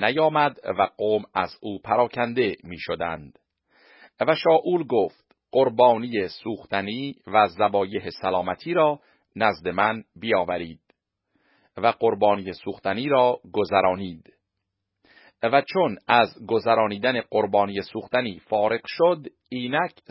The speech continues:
سموئیل برسید و شاول به جهت تحیتش به استقبال وی بیرون آمد. و سموئیل گفت: «چه کردی؟» شاول گفت: «چون دیدم که قوم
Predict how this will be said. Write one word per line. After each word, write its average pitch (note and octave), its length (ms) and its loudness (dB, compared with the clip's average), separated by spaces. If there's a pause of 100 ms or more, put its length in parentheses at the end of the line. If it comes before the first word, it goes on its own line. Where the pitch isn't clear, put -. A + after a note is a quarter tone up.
(120)
سموئیل G#2 600 -4 (180)
برسید F2 680 0 (580)
و A#2+ 100 2
شاول D3 560 0 (120)
به G#2 280 0
جهت G2+ 580 -4
تحیتش C#3 760 -4 (180)
به G#2 200 -6
استقبال F#2+ 680 0
وی A#2+ 420 0 (180)
بیرون A2+ 480 -2
آمد. E2+ 480 -4 (1400)
و C3 160 4
سموئیل D3 540 0
گفت: G#2 500 -2
«چه - 200 -4
کردی؟» F#2 640 -2 (420)
شاول A#2 580 0
گفت: A2+ 420 2
«چون C3 240 -2
دیدم A#2 340 -2
که - 160 -6 (100)
قوم A2+ 280 2